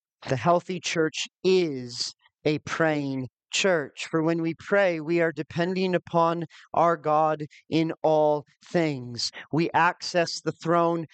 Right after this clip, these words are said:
of mercy and God's powerful help in our times of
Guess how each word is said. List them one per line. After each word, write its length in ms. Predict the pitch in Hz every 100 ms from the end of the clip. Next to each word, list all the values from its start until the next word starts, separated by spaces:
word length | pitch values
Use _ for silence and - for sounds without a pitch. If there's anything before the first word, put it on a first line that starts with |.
| _
of 200 | 156 139
mercy 720 | 156 165 165 - 175 170 170 - -
and 200 | 151 151
God's 400 | 160 165 160 -
powerful 680 | - - 160 165 156 160 143
help 400 | - 156 151 151
in 80 |
our 120 | 151 143
times 480 | - 147 143 135
of 140 | 135